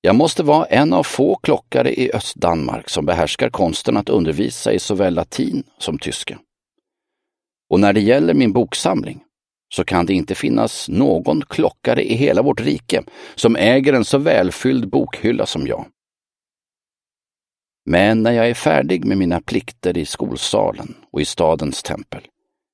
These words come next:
beger jag mig genast bort till byfogden Peder Brun, vår käre konung Kristian den fjärdes trogne undersåte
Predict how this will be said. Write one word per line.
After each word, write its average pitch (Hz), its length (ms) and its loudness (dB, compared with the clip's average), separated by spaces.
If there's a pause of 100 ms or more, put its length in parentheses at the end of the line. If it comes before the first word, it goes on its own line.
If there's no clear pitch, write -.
(240)
beger 104 340 2
jag 156 180 0
mig 135 100 2
genast 131 500 -2
bort 117 260 -2
till 117 140 -6
byfogden 92 800 -2 (100)
Peder 107 240 0
Brun, - 460 -4 (680)
vår 92 360 4
käre 92 320 4
konung 98 520 4
Kristian 127 560 2
den 127 140 2
fjärdes 127 580 0
trogne 117 440 0
undersåte - 760 -2